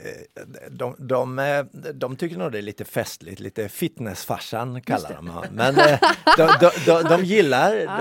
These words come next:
Speaker 1: de, de gillar den nya maten nu och, eh, samtidigt är det att, eh, de, de är uppväxta på Mamma Scans och snabbmakaroner som jag har gjort till dem. Så
Speaker 2: Mm.
Speaker 1: att, eh, då, då, eh, då tycker de det är festligt nu när vi gör,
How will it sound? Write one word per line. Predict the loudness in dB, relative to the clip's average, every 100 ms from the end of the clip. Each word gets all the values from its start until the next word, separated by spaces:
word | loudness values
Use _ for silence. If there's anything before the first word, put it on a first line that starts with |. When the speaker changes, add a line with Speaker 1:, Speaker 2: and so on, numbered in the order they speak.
| -4
Speaker 1:
de, |
de | -4 -2
gillar | -2 0 0
den | -2 -2
nya | 0 0
maten | 0 -2 -2 -6 -6
nu | -6 -8
och, | -4 -4 -4
eh, | -6 -8 -18 _ _
samtidigt | -10 -8 -8 -8 -6
är | -6 -4
det | -6
att, | -8 _ -20 -20 _ _ _ _ _ -20
eh, | -16 -14 -14 -16
de, | -10 -8 -8 -10 -10
de | -8 -4
är | -6
uppväxta | -6 -8 -8 -8 -8
på | -8
Mamma | -6 -6 -8
Scans | -6 -6 -6 -8 -12 -12 -12
och | -10 -8 -8
snabbmakaroner | -10 -10 -12 -14 -14 -12 -8 -8
som | -8 -10
jag |
har | -8
gjort | -8 -12 -14
till | -16
dem. | -16 -16
Så | -10 -8
Speaker 2:
Mm. | -8
Speaker 1:
att, | -12
eh, |
då, | -10 -6 -6 -8
då, | -8 -6 -6
eh, | -6 -6 -10 -14 -14 -12
då | -12
tycker | -10 -10 -10
de | -12
det | -12
är |
festligt | -10 -10 -10 -16 -16
nu |
när | -14 -14
vi | -12
gör, | -12 -12